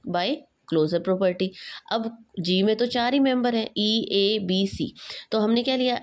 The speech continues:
एबी या तो either ई के इक्वल होगा, या ए के इक्वल होगा, या बी के इक्वल होगा, या सी के इक्वल होगा। अब हम ये चारों केसेस डिस्कस करेंगे कि एबी exactly आएगा किसके इक्वल। फर्स्ट हमने लिया कि अगर एबी ई के इक्वल है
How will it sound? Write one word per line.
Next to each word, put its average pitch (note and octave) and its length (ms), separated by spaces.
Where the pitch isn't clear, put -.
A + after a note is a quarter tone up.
एबी G3 320
या A3+ 140
तो A#3+ 180
either G#3 360
ई G3+ 280
के A3 120
इक्वल A3 280
होगा, G#3+ 340
या F#3 240
ए F#3 320
के G#3+ 140
इक्वल G#3 280
होगा, G#3 360
या F#3 200
बी F3+ 220
के G#3+ 200
इक्वल G3+ 280
होगा, E3 260
या D#3+ 180
सी G#3 240
के A3+ 160
इक्वल G#3+ 260
होगा। G3 240
अब G#3 140
हम A#3 120
ये B3 100
चारों G#3+ 300
केसेस A#3 340
डिस्कस F#3+ 380
करेंगे F#3 440
कि G#3+ 220
एबी G3+ 320
exactly G#3+ 440
आएगा F#3+ 300
किसके F3+ 320
इक्वल। - 300
फर्स्ट A#3+ 240
हमने A#3 200
लिया G#3 240
कि A3+ 160
अगर G#3+ 260
एबी G#3 520
ई G#3 200
के A#3+ 140
इक्वल F#3+ 260
है F3 180